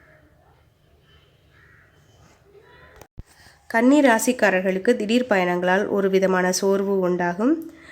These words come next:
மறைமுகமான தடைகளால் காலதாமதங்கள் உண்டாகும். வர்த்தக பணிகளில் சிந்தித்து செயல்படுவது நல்லது. எதிலும் சிக்கனமாக செயல்படுவது நெருக்கடிகளை குறைக்கும்.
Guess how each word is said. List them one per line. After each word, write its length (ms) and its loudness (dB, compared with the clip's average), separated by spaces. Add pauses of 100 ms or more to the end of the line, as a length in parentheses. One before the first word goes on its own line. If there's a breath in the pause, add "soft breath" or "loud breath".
(200 loud breath)
மறைமுகமான 920 4
தடைகளால் 600 -2
காலதாமதங்கள் 840 -2
உண்டாகும். 560 -2 (640 loud breath)
வர்த்தக 540 4
பணிகளில் 540 -2
சிந்தித்து 500 -4
செயல்படுவது 640 -2
நல்லது. 460 0 (540 loud breath)
எதிலும் 560 4
சிக்கனமாக 760 -2
செயல்படுவது 680 0
நெருக்கடிகளை 720 0
குறைக்கும். 460 -2